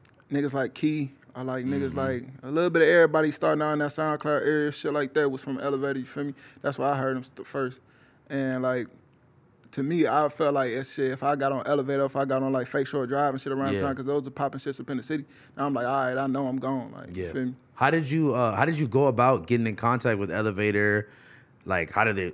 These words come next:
Speaker 2: did they respond immediately? How did you, how did you work that out?
Speaker 1: Man, so like I said, I was dropping songs out before then and shit, right? So I
Speaker 2: Mm-hmm.
Speaker 1: used to, like,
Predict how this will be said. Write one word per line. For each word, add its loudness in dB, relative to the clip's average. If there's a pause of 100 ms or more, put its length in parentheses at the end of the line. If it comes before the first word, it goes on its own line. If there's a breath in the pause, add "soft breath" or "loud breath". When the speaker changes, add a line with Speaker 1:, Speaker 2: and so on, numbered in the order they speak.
Speaker 2:
did -6
they 2
respond 2
immediately? 2
How 4
did 2
you, 0 (100)
how -2
did 0
you 0
work 0
that -2
out? -4
Speaker 1:
Man, -6
so -6
like -2
I -2
said, -4
I 0
was -2
dropping -4
songs -4
out -8
before -4
then -4
and -8
shit, -6
right? -4
So -6
I 0
Speaker 2:
Mm-hmm. 0
Speaker 1:
used -6
to, -6
like, -4